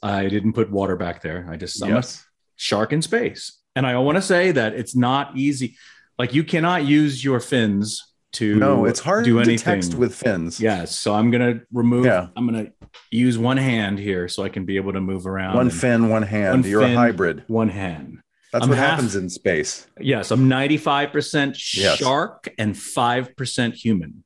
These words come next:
Speaker 1: is what I
Speaker 2: Yes.
Speaker 1: am. Okay.
Speaker 2: Yeah.
Speaker 1: And you, you've, uh, did Bob Ross have his shirt open that much? Is
Speaker 2: Bob
Speaker 1: that
Speaker 2: Ross
Speaker 1: norm-
Speaker 2: did. He had a very hairy
Speaker 1: Oh.
Speaker 2: chest and
Speaker 1: Oh.
Speaker 2: liked to show it off.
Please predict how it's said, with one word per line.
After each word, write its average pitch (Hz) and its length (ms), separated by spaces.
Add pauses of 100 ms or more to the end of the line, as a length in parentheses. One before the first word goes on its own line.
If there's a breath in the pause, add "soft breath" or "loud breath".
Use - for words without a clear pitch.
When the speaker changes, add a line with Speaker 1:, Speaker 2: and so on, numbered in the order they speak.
(120)
Speaker 1:
is - 180
what 90 140
I - 60
Speaker 2:
Yes. 53 120
Speaker 1:
am. 107 220 (260)
Okay. 139 160
Speaker 2:
Yeah. 73 120 (520 loud breath)
Speaker 1:
And 127 560
you, 202 640 (220)
you've, 214 440
uh, 135 420 (440)
did 135 500
Bob 240 280
Ross 220 260
have 190 160
his 151 160
shirt 151 320
open 147 280
that 120 200
much? 127 420
Is - 60
Speaker 2:
Bob 170 160
Speaker 1:
that 156 100
Speaker 2:
Ross 147 280
Speaker 1:
norm- 107 100
Speaker 2:
did. 107 380
He 107 220
had 110 260
a 104 80
very 113 540
hairy 120 400
Speaker 1:
Oh. 127 40
Speaker 2:
chest 113 680
and 104 300
Speaker 1:
Oh. 214 80
Speaker 2:
liked 101 300
to 110 100
show 101 340
it 92 80
off. 98 460